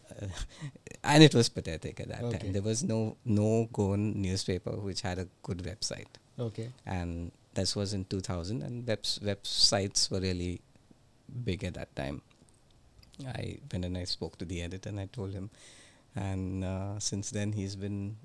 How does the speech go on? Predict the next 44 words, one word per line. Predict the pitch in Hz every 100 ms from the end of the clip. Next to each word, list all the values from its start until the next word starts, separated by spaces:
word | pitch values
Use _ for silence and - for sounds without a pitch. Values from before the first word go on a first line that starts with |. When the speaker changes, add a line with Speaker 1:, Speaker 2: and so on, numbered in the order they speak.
| -
Speaker 1:
a | 101
good | 92 -
friend | 95 92
of |
mine. | 85 90 95 - _ 110
Speaker 2:
Wow. | 110 117 101 -
Speaker 1:
Uh, | 98 90 90 90
he | -
said, | 92 - 95 -
"If, | - - 95 -
if | - -
you | 95 117
don't | 135 113
like | 104 -
our | 90
website, | 92 98 - 92 - - _ _ _ _ -
why | 107 90
don't | 95
you | 107
do | 113 -
something | 101 90 87
about | 80 82 -
it?" | 127 -
I | - 123
Speaker 2:
Hmm. | 117
Speaker 1:
said, | 107
"Okay." | 127 - 107 - _ _ _ - - _ _ _ _ -
And | 92 90 90 - -
I | 90
think | - 120 -
a |
week | 92 87 110 -
later, | 156 101 104 110 127 - -
I | 87 85 85 82 - - - - - - - - _ _ _ _ _ _ -
came | 101
up | 107 -
with | 113
a |
plan, | - 87 85 127 _ _ _ _ _ _ _ _ -
and | 95 90 92
then | 92
they | 90
hired | 92 87 87 -
me. | 98